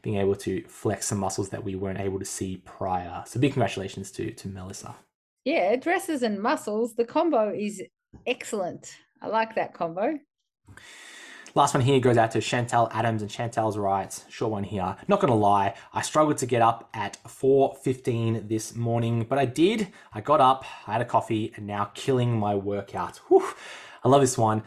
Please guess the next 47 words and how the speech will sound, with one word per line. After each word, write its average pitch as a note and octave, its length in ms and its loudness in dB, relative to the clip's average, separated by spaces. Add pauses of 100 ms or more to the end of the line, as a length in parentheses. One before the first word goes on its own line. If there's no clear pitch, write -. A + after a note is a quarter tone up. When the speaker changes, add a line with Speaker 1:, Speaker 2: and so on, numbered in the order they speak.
(120)
Speaker 1:
'cause A#2+ 100 0
it's A#2+ 160 2
really F3 320 8
a, B2 420 0
a, C#3 40 -2
a - 20 -8
pure C3+ 540 4 (180)
N B2+ 160 -2
S A2 160 -6
V G2+ 300 -4
here G2 380 -6
where, G2+ 440 0 (200)
um, F#2+ 300 -4
she A2+ 200 -4
didn't D#3+ 180 6
wanna A2 160 4
wake F#2+ 240 -2
up. - 280 -6 (300)
She - 200 -2
did, D3 200 4
she C3+ 140 0
did. F#2+ 220 0
She D3 100 -6
got E3+ 100 6
out B2+ 100 0
of G#2 60 -2
bed F#2+ 180 -4
at F#2 80 -12
quarter A2+ 220 -2
past G2 320 -4
four F#2+ 280 -4 (220)
and F#2+ 320 -6
she's - 100 -4
had A#2+ 100 4
a - 40 0
coffee. F#2+ 340 -2
Now F#2+ 140 -4
she's - 120 -16
gone F#2 140 -6
and F2+ 80 -8
trained. F#2 340 -10
So F#2+ 400 -10
really A#2+ 240 6
kicking A2 260 -2
goals. G2 360 -4 (240)
Uh, F#2+ 200 -2
Chantel, F#2+ 640 -4